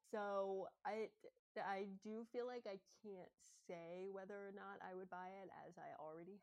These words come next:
have <laughs> many moons ago. Um, but also, you know, it was at that time where I was like, "This is the best thing I've ever read in my whole life," and it is making me weep. Um,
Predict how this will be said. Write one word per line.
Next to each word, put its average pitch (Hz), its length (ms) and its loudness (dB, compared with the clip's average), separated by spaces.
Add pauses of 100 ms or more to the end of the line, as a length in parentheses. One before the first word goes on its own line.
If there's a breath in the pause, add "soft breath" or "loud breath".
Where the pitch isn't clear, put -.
(100)
have - 400 -8 (320)
<laughs> - 320 2
many 190 320 2
moons 185 480 -2
ago. 170 480 -2 (640)
Um, 180 480 2
but 196 160 4
also, 196 640 6
you 185 80 4
know, 160 240 0
it 156 80 -2
was 175 160 -2 (160)
at 170 160 -4
that - 240 -4
time 165 240 -6
where 160 160 -2
I - 80 -6
was 190 160 -12
like, - 80 -8 (400)
"This 285 160 -6
is - 160 -20
the 392 160 -6
best - 320 -6
thing 330 160 -6
I've 381 240 -4 (160)
ever - 80 -6
read - 160 -4
in - 160 -12
my 294 160 -2
whole 240 160 0
life," 254 240 0
and 240 80 0
it 220 160 -4 (160)
is 226 320 -4
making 180 320 2
me 170 160 4
weep. 160 320 0 (320)
Um, 170 560 2